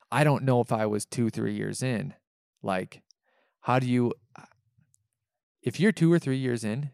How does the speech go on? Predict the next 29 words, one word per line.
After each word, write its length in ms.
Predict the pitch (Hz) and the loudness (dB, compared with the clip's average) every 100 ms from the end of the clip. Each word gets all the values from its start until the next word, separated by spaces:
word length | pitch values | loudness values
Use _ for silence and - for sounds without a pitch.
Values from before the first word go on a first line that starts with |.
| _ | _
not 220 | 143 123 147 | -4 0 2
only 220 | 156 135 | 2 0
are, 140 | 120 - | -2 -4
you 140 | 123 | -6
know, 160 | 110 110 | -4 -2
how 140 | 110 | -2
we 100 | 110 | -4
talked 180 | 117 107 | -4 -4
about, 220 | - 101 | -4 -6
we're 100 | 104 | -6
establishing 760 | 104 - 104 110 - 110 104 110 _ _ | -6 -6 -6 -6 -8 -8 -8 -12 _ _
essentially 460 | - - 104 110 107 | -8 -6 -6 -6 -4
a, 160 | 98 98 _ _ | -4 -8 _ _
a 40 | - | -6
Revit 320 | 101 117 - | -4 -4 -4
thing, 280 | 147 143 131 | -4 -4 -4
you're 220 | 131 127 | 0 2
establishing, 600 | 117 - 135 143 135 131 | 2 0 2 2 -2 -6
like, 260 | 113 110 - - | -6 -8 -14 -16
how 220 | - 110 | -4 -2
your 240 | 117 113 - _ _ _ _ _ _ _ - | 0 -2 -4 _ _ _ _ _ _ _ -4
firm 260 | 120 113 - | -2 -2 -4
operates 440 | 95 107 107 - | -6 -4 -6 -6
and 100 | 101 | -10
how 120 | - | -10
it 80 | 87 | -10
goes 220 | - 120 | -6 -6
across, 380 | - - - - | -6 -12 -12 -12
right? 180 | - - | -8 -8